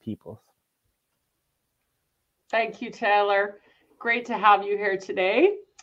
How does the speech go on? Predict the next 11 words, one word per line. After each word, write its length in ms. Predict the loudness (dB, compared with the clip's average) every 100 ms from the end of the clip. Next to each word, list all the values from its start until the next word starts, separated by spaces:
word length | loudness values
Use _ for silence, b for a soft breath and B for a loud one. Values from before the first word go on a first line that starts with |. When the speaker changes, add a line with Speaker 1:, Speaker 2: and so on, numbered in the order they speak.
| _
Speaker 2:
We're 100 | -4
gonna 120 | -2
have 120 | 0
lots 340 | 4 6 6 0
of 160 | 2
fun. 340 | 6 6 4 -4 B B B _
And 260 | -2 -2 -4 -12 _ _
since 380 | -12 -4 -4 -4
it's 140 | -10
the 60 | -2
last 600 | 4 6 4 2 -8